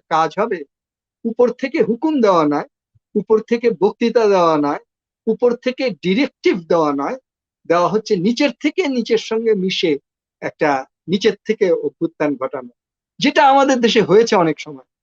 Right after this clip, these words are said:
গণ অভ্যুত্থান আমরা জানি অনেক সময় হয়েছে এবং গণ অভ্যুত্থানের পথ দিয়েই কিন্তু বাংলাদেশ স্বাধীন হয়েছে। তো বাংলাদেশের নতুন সমাজও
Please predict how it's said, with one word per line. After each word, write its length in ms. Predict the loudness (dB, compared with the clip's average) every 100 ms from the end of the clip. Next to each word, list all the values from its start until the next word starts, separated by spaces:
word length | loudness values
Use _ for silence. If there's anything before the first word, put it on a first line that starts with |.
| _ -6
গণ 200 | 0 2
অভ্যুত্থান 580 | 4 4 2 -2 0 0
আমরা 240 | 0 0 0
জানি 380 | 2 0 -2 -8 _ _ -6
অনেক 220 | -4 -4
সময় 300 | -6 -8 -6 -4
হয়েছে 300 | -4 -6 -20 _ _ _ -4
এবং 200 | 0 2
গণ 200 | 2 4
অভ্যুত্থানের 800 | 2 2 -2 0 0 2 2 0 -2 -2
পথ 180 | -2
দিয়েই 380 | -2 -4 -2 -2
কিন্তু 320 | -2 -4 -2
বাংলাদেশ 680 | -2 0 0 0 0 -4 -6 _ _ -10
স্বাধীন 400 | -6 -6 -6 -10
হয়েছে। 280 | -16 -16 -20 _ _ _ -4
তো 80 |
বাংলাদেশের 600 | 0 2 2 0 0 0
নতুন 340 | 2 2 2 0
সমাজও 600 | 0 0 2 4 2